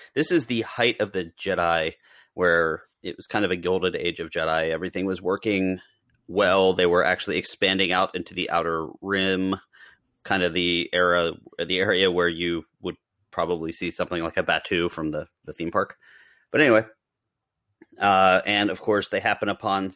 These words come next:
the Nile, who are basically considered, uh,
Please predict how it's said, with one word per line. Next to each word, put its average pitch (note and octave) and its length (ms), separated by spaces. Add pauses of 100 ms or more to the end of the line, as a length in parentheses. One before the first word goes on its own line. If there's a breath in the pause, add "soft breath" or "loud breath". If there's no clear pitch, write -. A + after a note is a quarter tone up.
(120)
the E2+ 500
Nile, F#2+ 500
who F#2+ 180
are F2+ 220 (120)
basically G#2 720
considered, F#2+ 880 (140)
uh, C#2+ 320